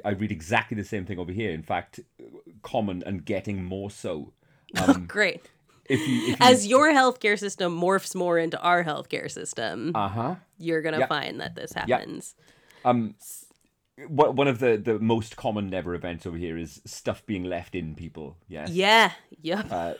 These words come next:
Speaker 1: s-, instances of surgical implements or,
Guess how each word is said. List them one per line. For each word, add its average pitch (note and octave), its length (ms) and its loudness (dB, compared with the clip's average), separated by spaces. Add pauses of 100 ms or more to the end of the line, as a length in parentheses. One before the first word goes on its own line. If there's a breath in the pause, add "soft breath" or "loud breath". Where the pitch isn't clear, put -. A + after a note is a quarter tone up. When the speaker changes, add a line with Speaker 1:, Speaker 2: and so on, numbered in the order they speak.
(100)
Speaker 1:
s-, - 440 -18
instances G#2 640 -4
of F#2 80 -14
surgical A#2 520 -2
implements G2+ 480 -2
or, F2+ 120 -2